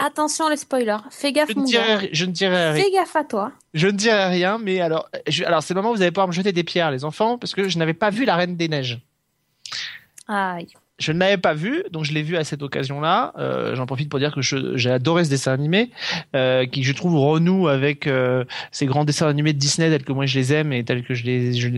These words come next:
Speaker 2: je ne les retrouvais plus depuis quelque temps, euh, même si j'étais un, un, plutôt un amateur d'un, d'un autre dessin animé qui s'appelle Frères des Ours. Je ferme ma parenthèse. Euh, et là, donc, euh, Once Upon a Time,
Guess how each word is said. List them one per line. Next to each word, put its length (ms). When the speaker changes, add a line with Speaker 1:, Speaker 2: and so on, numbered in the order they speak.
Speaker 2:
je 160
ne 40
les 60
retrouvais 400
plus 220
depuis 160
quelque 200
temps, 220
euh, 540
même 160
si 120
j'étais 260
un, 260
un, 100
plutôt 300
un 120
amateur 460
d'un, 140
d'un 320
autre 120
dessin 260
animé 340
qui 140
s'appelle 240
Frères 200
des 200
Ours. 340
Je 140
ferme 260
ma 100
parenthèse. 640
Euh, 320
et 100
là, 160
donc, 300
euh, 100
Once 260
Upon 180
a 80
Time, 360